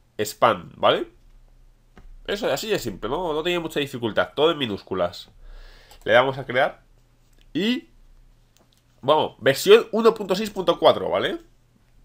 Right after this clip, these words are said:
Estamos en esa semilla. Por lo tanto, esto no va a funcionar en la uno punto cinco. Evidentemente.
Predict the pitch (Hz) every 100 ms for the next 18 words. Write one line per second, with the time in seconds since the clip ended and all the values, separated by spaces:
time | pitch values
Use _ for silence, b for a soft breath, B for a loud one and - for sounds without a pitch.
0 | - - 117 - 151 170 143 147 139 120
1 | 110 87 87 - - - - - _ _
2 | _ _ - 107 107 131 135 170 - 120
3 | 127 135 131 135 135 131 160 - _ _
4 | _ _ - 107 104 110 113 104 147 247
5 | 113 92 _ _ _ - _ _ _ _
6 | _ _ - - 127 117 117 110 120 175
7 | 135 98